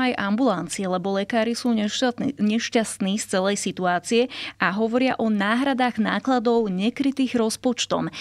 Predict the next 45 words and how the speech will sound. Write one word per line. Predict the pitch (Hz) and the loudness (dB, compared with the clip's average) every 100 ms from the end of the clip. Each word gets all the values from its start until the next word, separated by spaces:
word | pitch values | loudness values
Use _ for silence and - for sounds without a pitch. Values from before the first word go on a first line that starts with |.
| - - | -10 0
Tie | 269 | 4
náklady | 233 214 262 240 202 175 - - | 4 4 0 0 0 -2 -4 -2
majú | 196 196 202 | 0 0 -2
byť | 180 - | -2 -2
vo | 180 190 | -2 0
výške | 208 - 220 | -2 -2 -4
od | - 185 - | -4 -6 -6
päť | - 208 285 - | -2 0 -2 -6
do | 226 247 | -2 0
dvadsať | 220 196 190 214 185 | 0 -2 0 -2 0
eur. | - 180 175 185 | -2 -2 -2 -2
A | |
to | 190 202 196 - | -2 -4 -4 -10
pre, | - 202 190 185 | -2 0 0 -2
samozrejme, | 202 196 190 196 196 185 - 185 | -2 -2 -2 0 0 0 -2 -2
nás | 190 202 202 196 | 0 2 2 0
ako | - - - - 190 | -4 -4 -4 -4 -4
ľudí, | 202 190 | -4 -4
čo | - | -6
potrebujeme | - 190 226 190 180 | -6 -6 -4 -4 -2
určité | 175 190 - 208 190 | -4 -6 -6 -4 -4
zdravotné | 180 185 185 202 208 185 | -4 -4 -4 -2 -2 -2
ošetrenie. | - 202 262 - 165 165 175 208 277 - - - | -4 -2 -2 0 -4 -2 0 0 -2 -8 -12 -4
Budú | 190 190 294 381 | -2 0 -2 0
môcť | 349 311 302 - | 0 2 0 -8
si | - 240 | -6 -6
to | - 208 | -4 -4
dovoliť | 185 180 220 220 208 226 | -2 0 2 2 0 0
možno | 196 190 208 214 | 0 0 0 0
tie | 202 220 208 - | 0 0 0 -2
staré | - - - 165 175 208 | -6 -8 -4 -2 2 2
mamy, | 196 185 202 202 | 2 0 0 -2
ktoré | - 190 190 190 | -2 -4 -2 -2
bývajú | 185 190 196 196 | -4 -4 -2 0
niekde | 190 185 190 175 | -2 -2 -2 0
na | 175 | -2
východe | 202 202 226 196 | -2 -2 -2 -2
Slovenska, | 196 196 196 196 - | -2 -2 -2 -2 -4
v | 180 | -6
strednom | - 190 202 | -4 -2 -2
Slovensku, | 202 202 196 196 | -2 -2 -2 -2
alebo | 196 202 | -2 -2
jednoducho | - 202 202 208 - | -2 -4 -2 -4 -4
také, | - 180 208 | -2 -2 -2
ktoré | - 190 196 | -4 -2 -2